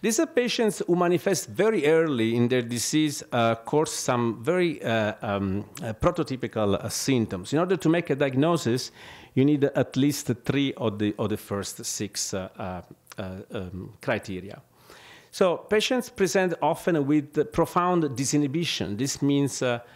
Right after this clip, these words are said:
uh, profoundly inappropriate behavior, which usually translates into being totally unable or no longer basically able to comply with standard, uh, rules of social conduct.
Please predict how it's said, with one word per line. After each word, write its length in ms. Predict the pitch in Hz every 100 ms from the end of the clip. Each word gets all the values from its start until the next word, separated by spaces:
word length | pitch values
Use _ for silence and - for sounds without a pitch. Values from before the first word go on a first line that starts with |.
| -
uh, 300 | 117 107 101
profoundly 800 | - - 147 - 165 175 165 143
inappropriate 680 | 139 143 - 147 147 - 127
behavior, 480 | 131 160 185 120 98
which 260 | 107 -
usually 480 | 127 151 156 147 131
translates 640 | - 175 127 - 135 143
into 300 | 139 135 135
being 320 | 120 120 135 123 - - - -
totally 400 | 220 214 196 165
unable 460 | 127 139 165 143 117
or 100 | 110
no 160 | 113 120
longer 500 | 135 151 151 139 120
basically 480 | 120 120 123 120 120
able 300 | 127 127 123
to 160 | - 127
comply 540 | 127 123 131 127 131 -
with 220 | 123 117 -
standard, 800 | - - 139 139 131 123 107 - 135
uh, 220 | 117 120
rules 320 | 117 139 135
of 100 | 127
social 360 | - 127 - 110
conduct. 640 | - 113 104 76 - -